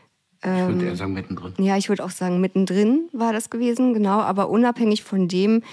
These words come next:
Speaker 2: was die Paartherapeutin zu uns gesagt hat. Also, es war jetzt, die hat mit uns auch darüber gesprochen, ja, ganz klar, dass das eine Option wäre, die man so probieren könnte.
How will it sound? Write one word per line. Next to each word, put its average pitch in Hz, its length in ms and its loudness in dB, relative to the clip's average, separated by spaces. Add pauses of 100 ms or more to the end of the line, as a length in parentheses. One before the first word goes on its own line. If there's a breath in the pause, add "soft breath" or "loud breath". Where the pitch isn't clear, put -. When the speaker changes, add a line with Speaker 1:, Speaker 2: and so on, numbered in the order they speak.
(260 loud breath)
Speaker 2:
was 180 240 -4
die 175 200 -4
Paartherapeutin 160 1040 -2
zu - 140 -12
uns - 140 -6
gesagt 170 300 -6
hat. - 180 -8
Also, 170 240 -4 (280 loud breath)
es - 120 -20
war 175 140 0
jetzt, 185 280 -2 (360 loud breath)
die 208 200 0
hat 185 140 -2
mit 196 120 -2
uns 190 260 0
auch 190 160 0
darüber 285 400 0
gesprochen, 269 400 0
ja, 190 160 2
ganz 175 220 -2
klar, 240 240 -4
dass 240 120 -4
das - 160 -8
eine 165 220 -4
Option 262 480 0
wäre, 247 320 0
die 226 140 -6
man 175 260 -2
so 160 380 -6 (120)
probieren 240 420 -2
könnte. 302 440 0